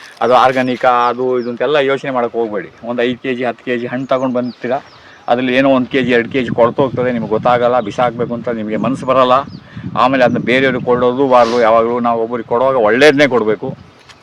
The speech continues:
ಕೊಳ್ತೋಗಿರೋದನ್ನೆಲ್ಲ ತಗೊಂಡೋಗಿ ದನಗಳಿಗೂ ತಿನ್ನಿಸ್ಬಾರ್ದು. ಯಾಕೆಂದರೆ ಅವು ಈ ಪ್ರಾಣಿಗಳೇ, ಅವಕ್ಕೆ ನಾವೇನಾದ್ರು ಕೊಳ್ತಿರೋದನ್ನ ತಿನ್ನಿಸಿದ್ರೆ ಅವಕ್ಕೆ ರೋಗ ರುಜಿನಗಳು ಬರ್ತವೆ. ಅದಕ್ಕೆ ನಾವು ಪುನಃ ಔಷಧಿ ಹಾಕ್ಬೇಕು. ಯಾವುದು ಕೊಳೆತ ಹಣ್ಣ, ಹಣ್ಣನ್ನು ನೀವು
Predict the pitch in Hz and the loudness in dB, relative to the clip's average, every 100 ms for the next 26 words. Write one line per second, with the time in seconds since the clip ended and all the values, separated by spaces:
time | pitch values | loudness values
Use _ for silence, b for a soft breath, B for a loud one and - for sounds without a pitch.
0 | _ _ - - - - 131 147 139 131 | _ _ -20 -20 -8 -2 0 2 2 2
1 | 131 127 123 127 123 117 113 135 143 143 | 0 0 0 2 0 2 4 6 4 4
2 | 151 139 127 - 113 107 120 127 131 123 | 2 0 -2 -2 0 0 -2 0 2 2
3 | 117 135 160 151 123 B B B B - | 2 0 -2 -4 -8 B B B B -6
4 | 110 107 127 131 127 110 80 - 120 120 | -2 0 2 2 2 0 0 -2 -2 0
5 | 135 127 127 127 - 127 123 135 120 127 | 0 0 0 -4 -2 -2 0 -2 -2 0
6 | 127 131 B B B - 135 135 127 131 | 0 -2 B B B -2 -2 0 0 2
7 | 117 113 123 117 127 127 117 117 110 98 | 2 2 2 2 2 0 -2 -2 -2 -4
8 | 95 92 - - - 113 127 117 104 135 | -6 -6 -8 -14 -10 -8 -4 -4 -2 0
9 | 123 117 - 123 113 110 98 98 120 147 | 0 0 -2 0 0 -2 -2 2 4 4
10 | 160 160 127 175 143 139 135 123 120 113 | 0 -2 -2 -2 2 2 2 0 0 -2
11 | 113 113 113 110 104 151 - B B B | -2 -6 -6 -6 -4 -4 -4 B B B
12 | - 120 120 113 156 214 | -8 -2 -2 -2 -2 -4